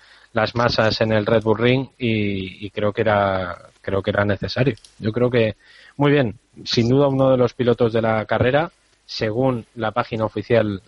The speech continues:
eh, y todos los que han votado, el piloto de la carrera, quizá eso es un poco venirse arriba,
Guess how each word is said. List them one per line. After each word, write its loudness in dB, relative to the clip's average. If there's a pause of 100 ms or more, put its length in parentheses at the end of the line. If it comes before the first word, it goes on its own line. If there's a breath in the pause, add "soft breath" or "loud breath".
(260)
eh, -10
y -10
todos 2
los 0 (440 soft breath)
que -2
han 0
votado, 2
el -6
piloto 0
de 2
la -2
carrera, -2 (220)
quizá -2
eso -2
es -6
un -8
poco -4
venirse -6
arriba, -2